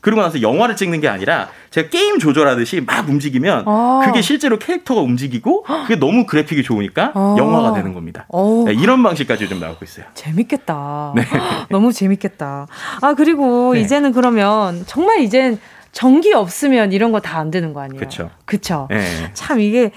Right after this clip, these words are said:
Speaker 2: 인터넷 없이 잘 살았다 생각했는데
Speaker 1: 음.
Speaker 2: 이제는 없으면 너무 심심하고 무료할 것 같다라는 생각도 들어요.
Speaker 1: 그쵸. 그리고 또 한
Speaker 2: 네.
Speaker 1: 가지 이 기업 차원에서도 지금의 인터넷은 워낙 주도하는 회사들이 많잖아요.
Speaker 2: 그쵸.
Speaker 1: 그럼 이제 그다음
Speaker 2: 네.
Speaker 1: 주도하는 걸 자기가 선점을 하려면
Speaker 2: 음.
Speaker 1: 지금 방식으로는 안 되는 거예요.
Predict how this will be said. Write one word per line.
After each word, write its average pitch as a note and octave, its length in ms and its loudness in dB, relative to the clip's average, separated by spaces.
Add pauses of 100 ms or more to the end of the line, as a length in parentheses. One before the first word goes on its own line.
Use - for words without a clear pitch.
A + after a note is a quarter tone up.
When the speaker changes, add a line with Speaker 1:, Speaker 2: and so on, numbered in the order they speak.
(100)
Speaker 2:
인터넷 F#4 320 4
없이 D4 180 -2
잘 A3 260 -2
살았다 B4 360 0
생각했는데 F#4 540 0
Speaker 1:
음. G#3 40 0
Speaker 2:
이제는 G4 320 2
없으면 C4+ 480 0
너무 A3 180 2
심심하고 G#4+ 520 -2
무료할 D4 420 2
것 C#4+ 100 -2
같다라는 A3+ 360 0
생각도 D#4+ 340 -6
들어요. D3+ 220 -10
Speaker 1:
그쵸. G3 340 0
그리고 F#3+ 260 -2
또 A#3+ 100 2
한 C#4+ 160 2
Speaker 2:
네. C#4+ 40 0
Speaker 1:
가지 G#3+ 280 0
이 D3+ 180 -4
기업 - 340 0
차원에서도 G3 720 0
지금의 C#4+ 540 0
인터넷은 E3+ 840 0
워낙 D#3+ 300 0
주도하는 B3 580 0
회사들이 D3+ 280 -2
많잖아요. A#2 680 -2
Speaker 2:
그쵸. D#3+ 420 -4
Speaker 1:
그럼 F#3+ 140 0
이제 F3 100 -2
그다음 C4 640 2
Speaker 2:
네. A#3 60 0
Speaker 1:
주도하는 F3 540 0
걸 D3+ 160 0
자기가 B2+ 260 -6
선점을 C4 400 0
하려면 E3 500 -2
Speaker 2:
음. G3 440 -2
Speaker 1:
지금 F3 260 4
방식으로는 C3+ 560 0
안 G2+ 120 -6
되는 A2+ 220 -2
거예요. D#2+ 260 -12